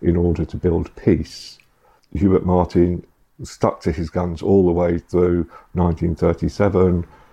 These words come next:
and nineteen thirty-eight until he finally died of cancer in nineteen thirty-nine.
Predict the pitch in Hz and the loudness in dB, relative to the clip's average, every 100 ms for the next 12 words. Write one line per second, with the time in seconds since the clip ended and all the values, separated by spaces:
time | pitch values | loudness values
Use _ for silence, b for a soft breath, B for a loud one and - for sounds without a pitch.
0 | _ - 85 85 85 82 - 87 87 78 | _ -6 -2 -2 -2 -8 -8 -4 -4 -4
1 | 85 82 87 - 85 87 87 - 80 85 | -8 -2 -2 0 0 0 0 -4 -4 0
2 | 85 80 - 98 87 82 87 85 82 80 | 0 0 0 0 2 0 0 -2 -4 -4
3 | 87 87 - 82 82 85 85 - 82 80 | -4 -4 -4 -2 -2 -4 -6 -4 -4 -6
4 | _ - 90 85 80 82 87 87 92 - | _ -2 -2 0 -2 0 2 2 0 -4
5 | - | -8